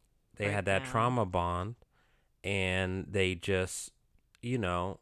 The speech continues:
Speaker 1: like, they hugged each other. It was just a, a passionate hug of, like, we finally did it, and then they looked at each other and they kissed for a second.
Speaker 2: But that's T V, so.
Speaker 1: But what I'm, like, that sort of thing can definitely happen if there's, like, a trauma bond.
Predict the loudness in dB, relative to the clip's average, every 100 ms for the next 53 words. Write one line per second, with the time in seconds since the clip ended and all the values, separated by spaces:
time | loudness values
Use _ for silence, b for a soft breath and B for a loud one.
0 | _ 0 2 2 -2 2 2 2 -2 2
1 | 2 2 0 0 0 -2 -2 -2 -4 -4
2 | -6 -2 -4 -2 4 4 4 2 -4 2
3 | 2 2 0 -2 2 2 0 -6 b b
4 | b b b b _ -8 -8 2 4 6
5 | 4 0 4 4 4 0 -4 -2 0 0
6 | 0 0 0 2 2 2 2 2 2 2
7 | 0 -2 -4 -2 -2 0 0 -2 -6 -14
8 | -18 _ _ _ _ _ -12 -10 -8 -8
9 | -8 -12 -10 -8 -8 -12 -14 -12 -12 2
10 | 4 4 2 2 4 2 -2 0 2 2
11 | 4 4 4 -2 -20 -18 -10 0 4 4
12 | 2 0 2 2 2 0 2 2 2 0
13 | 2 2 2 0 -4 -4 -2 0 2 0
14 | 0 0 4 4 4 0 -2 -2 -6